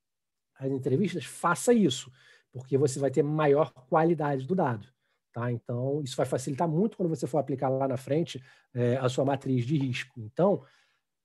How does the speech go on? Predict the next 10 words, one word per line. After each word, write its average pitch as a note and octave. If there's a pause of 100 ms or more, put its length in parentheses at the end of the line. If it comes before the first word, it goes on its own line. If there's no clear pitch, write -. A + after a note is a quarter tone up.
(480)
resumindo, F#3 (360)
preferencialmente, F3+ (360)
preencha C3
você, C3+ (500)
faça C#3+
as D3
entrevistas C3
de A#2+
maneira A#2+
pessoal A#2